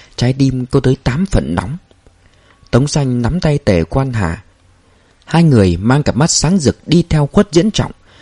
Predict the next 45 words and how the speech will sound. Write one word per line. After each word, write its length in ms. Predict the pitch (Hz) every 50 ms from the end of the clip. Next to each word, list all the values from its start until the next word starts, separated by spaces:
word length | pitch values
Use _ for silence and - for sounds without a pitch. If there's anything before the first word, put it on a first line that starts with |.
| - - -
Tống 160 | - - 185 196
Xanh 220 | - 208 208 196
cười 240 | - - 110 95 98
ha 180 | 123 170 185
hả 260 | 185 160 139 98 - - _ -
khen 220 | - 190 180 175
ngợi 160 | 151 127 - -
người 200 | - 98 90 85
đi 120 | 104 143
trước. 240 | 151 - - 226 - - _ _ _ _ _ _ _ _ _ _ _ _ _ _ _ _ _ _ _ _ _ _ _ _ _ _ _
"Giáo 200 | - - 117 127
sư 200 | 143 - - 180
Khuất, 220 | 160 - 226 240 - _ _ _ -
anh 280 | - 135 143 147 147
đúng 140 | 151 143 208
là 100 | 226 190
người 220 | 131 117 113 110
tốt. 240 | 107 - 190 226 226 - _ _ _ _ _ _ _ _ _
Quan 220 | - 156 156 175 170
Hà, 280 | 160 147 127 117 - _ _ -
em 180 | - 143 156 156
nói 200 | 143 139 170 196
xem 200 | - 180 165 151 - -
có 100 | - 214
phải 280 | - - 131 101 71 110
hay 80 | 156
không?" 220 | 165 - 180 185 175 - _ _ _ _ _ _ _ _ _ _ _ _ _ _ _ _ _ -
"Vâng." 260 | 147 156 185 190 196 185 - _ _ _ _ _ _ _ _ _ -
Tề 160 | 113 110 104
Quan 200 | - - 165 156
Hà 320 | 139 120 101 87 78 73 - - _ _ -
lúc 220 | - 190 - -
này 300 | 131 113 92 82 67 - - -
cũng 160 | - 151 170
không 180 | - - 208 196
còn 200 | - 123 85 73
sợ 180 | - - - -
hãi, 280 | - 113 131 104 180 190 - _ _ _ _ _ -
trong 160 | - 156 151
lòng 260 | 131 101 92 78 73 -
chỉ 120 | - 78
nghĩ 200 | 69 90 120 135
tới 200 | - - 160 185
việc 240 | 170 104 - - -
ăn, 180 | - 143 156